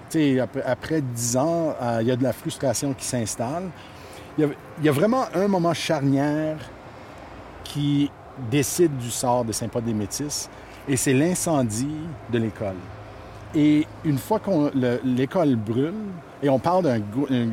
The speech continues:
un, un énorme bâtiment, là. C'est pas juste une petite école de, une petite école de prairie, là. Là, les missionnaires sont, sont, c'est, c'est fini pour eux autres.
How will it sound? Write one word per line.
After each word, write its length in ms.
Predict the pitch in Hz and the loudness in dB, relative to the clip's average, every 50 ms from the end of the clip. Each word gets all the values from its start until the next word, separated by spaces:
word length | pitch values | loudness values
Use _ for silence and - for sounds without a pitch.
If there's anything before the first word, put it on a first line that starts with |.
| 117 123 123 | -2 -2 -2
un, 260 | 113 113 113 120 120 | 0 0 0 0 2
un 60 | 120 | 2
énorme 380 | 127 131 131 151 180 180 156 135 | 2 4 4 4 4 2 2 2
bâtiment, 540 | 113 135 135 120 - - 131 127 120 113 | 4 4 2 2 2 0 0 0 0 0
là. 120 | 104 104 104 | 0 -2 -4
C'est 100 | - - | -2 0
pas 60 | 147 | 0
juste 200 | 127 156 143 - | 0 0 0 0
une 80 | 123 104 | -2 -2
petite 180 | - - - | -2 -4 -4
école 240 | 127 - - 127 120 | -4 -2 -2 -2 0
de, 160 | 123 113 107 104 120 | 0 -2 -2 -2 -2
une 180 | 107 104 101 101 | -2 -2 -4 -4
petite 180 | 92 - - 135 | -8 -8 -6 -6
école 240 | 120 - 127 127 117 | -4 -2 -2 -2 0
de 140 | 120 110 | 0 -2
prairie, 480 | 92 - - 123 113 104 98 139 175 220 214 | -4 -4 -6 -6 -4 -4 -4 -6 -8 -10 -10
là. 120 | 202 208 - - - - - - - - - - - - - - - - - - - - - 160 | -12 -12 -14 -16 -18 -18 -18 -18 -18 -18 -18 -18 -18 -18 -20 -20 -20 -20 -18 -18 -16 -10 -2 2
Là, 220 | 151 175 190 175 | 4 6 6 6
les 140 | 170 160 147 | 8 8 8
missionnaires 600 | 143 151 143 123 - 143 127 123 127 127 127 120 | 6 6 4 4 2 2 4 4 4 2 2 0
sont, 380 | - - 117 107 107 110 110 104 - - - - | -2 -2 0 0 0 -2 -4 -6 -8 -14 -18 -14
sont, 340 | - - 120 110 104 107 101 - | -8 -6 -4 -4 -4 -4 -6 -8
c'est, 220 | 107 - - - 120 117 | -10 -12 -12 -12 -12 -10
c'est 280 | 104 - - 131 113 | -8 -6 -2 -2 -2
fini 360 | - - - 131 120 113 110 | -4 -4 -2 -2 0 0 -2
pour 220 | 101 - 101 95 98 | -4 -6 -8 -8 -8
eux 100 | 92 87 98 | -6 -6 -6
autres. 180 | 95 95 87 | -6 -8 -8